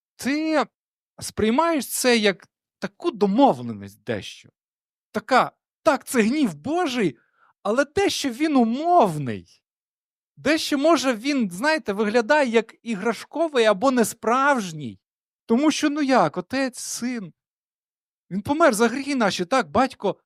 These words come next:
гнівався. Але ж цей гнів, ну, от, от прям такий от гнів-гнів, гнів як когось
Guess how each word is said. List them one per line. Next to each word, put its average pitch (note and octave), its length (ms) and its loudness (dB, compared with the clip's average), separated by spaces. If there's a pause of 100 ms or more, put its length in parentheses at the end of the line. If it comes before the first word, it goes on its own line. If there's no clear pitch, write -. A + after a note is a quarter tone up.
(120)
гнівався. F3 800 -2 (520)
Але C4 300 2
ж - 180 -6
цей C#4 260 2
гнів, B3 440 -2 (360)
ну, G#3+ 260 0
от, F#3 160 2 (220)
от E3+ 200 -6
прям B3 240 -2
такий B3 260 -4
от A3 120 2
гнів-гнів, C#4 680 -4 (420)
гнів A#3 400 -2
як B3 300 -2
когось A#3+ 560 0